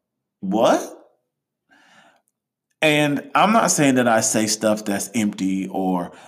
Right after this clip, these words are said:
I don't mean it, but I don't remember stuff that I say until someone jogs my memory. Like, once they go into the story, I'm like, "Oh, yeah, we did have that conversation." So she says to me,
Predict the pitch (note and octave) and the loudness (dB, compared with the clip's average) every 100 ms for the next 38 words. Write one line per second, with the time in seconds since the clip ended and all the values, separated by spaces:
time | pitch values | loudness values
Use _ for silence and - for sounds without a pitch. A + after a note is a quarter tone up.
0 | - - A2 A#2 F#2+ G#2 A2 G#2+ F#2+ E2 | -4 -2 0 0 0 -2 0 0 -2 -6
1 | - - - - - C#3+ F3+ A3+ F3+ A2 | -10 -20 -20 -8 2 4 4 4 2 0
2 | G2+ F#2+ G#2 F#2+ F#2 F2+ E2+ - - - | -4 -4 -4 -4 -4 -4 -6 -10 -8 -4
3 | G#2 F#2+ F#2+ F#2+ F#2+ F2+ - G#2+ G#2 D3 | -2 -2 -4 -2 0 -2 -4 -4 -4 -6
4 | C#3+ - G3+ G3 F#3+ F3+ D#3+ C#3+ A#2+ G#2+ | -4 0 2 2 2 0 0 0 -2 0
5 | A2 A2+ A2 - A2 G#2 G#2 G2+ F#2+ A2+ | 2 4 2 -2 -2 0 0 -2 -2 -2
6 | A2+ - - - C3 F#3+ F#3+ F3 E3+ D3+ | -2 -18 -20 -6 0 0 2 0 2 2
7 | C#3+ C#3 D#3 D#3+ D3 D3 D3+ D3 C#3+ A#2+ | 4 4 2 2 2 2 2 4 4 2
8 | D3 A#2 E2+ - D#3+ F3+ E3+ F3 E3+ D#3 | -2 -6 -12 -8 -4 -2 -2 -2 -2 0
9 | E3+ C3+ E3+ D3+ A#2+ F2+ F#2+ F#2 G#2 G2 | -2 2 2 4 2 2 -4 -4 -6 -8
10 | E2 - - - - _ _ _ _ _ | -8 -10 -10 -10 -20 _ _ _ _ _
11 | _ _ _ _ - - D#3+ F3 F3 F3 | _ _ _ _ -4 0 2 2 2 2
12 | F#3 G3 E3+ D3 C3 B2+ B2 A#2+ | 2 2 0 0 0 0 -4 -12